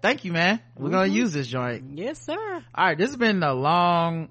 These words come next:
Speaker 1: long ass, uh, feedback show, the longest one we've done in a long time.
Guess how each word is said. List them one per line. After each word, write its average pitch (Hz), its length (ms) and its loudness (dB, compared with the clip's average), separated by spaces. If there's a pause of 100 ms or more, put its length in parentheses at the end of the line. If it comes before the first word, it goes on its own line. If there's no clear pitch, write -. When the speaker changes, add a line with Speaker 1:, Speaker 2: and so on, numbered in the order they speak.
Speaker 1:
long 147 680 0
ass, 131 720 -4
uh, 120 260 -6
feedback 143 460 -2
show, 143 300 0
the 123 100 -6
longest 131 340 -4
one 127 140 -4
we've 135 100 -6
done 127 160 -4
in - 40 -6
a 107 80 -6
long 120 340 -4
time. 135 440 -2